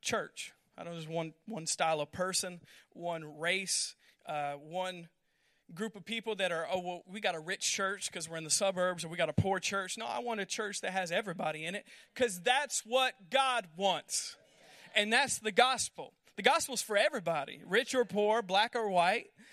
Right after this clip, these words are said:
Doesn't matter where you come from, any kind of person from any background, the gospel and God is for every person.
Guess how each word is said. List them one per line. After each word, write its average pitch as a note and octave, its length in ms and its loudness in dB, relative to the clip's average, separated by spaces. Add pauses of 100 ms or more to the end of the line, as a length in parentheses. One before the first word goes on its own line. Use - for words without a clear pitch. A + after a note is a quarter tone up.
(360)
Doesn't A#3+ 320 2
matter A#3 460 2 (100)
where A3+ 220 0
you B3 160 -6
come G3 220 -4
from, A3 280 -2
any A#3+ 240 -2
kind A#3 240 0
of G#3+ 140 -2 (220)
person A#3 380 -2
from F#3+ 220 -8
any B3 200 0
background, G#3+ 800 -2 (240)
the G3 120 -2
gospel A#3 800 0
and F#3+ 160 -4
God G3+ 320 2
is E3 100 -8
for F3 440 -4
every E3 200 -4
person. D#3+ 540 -6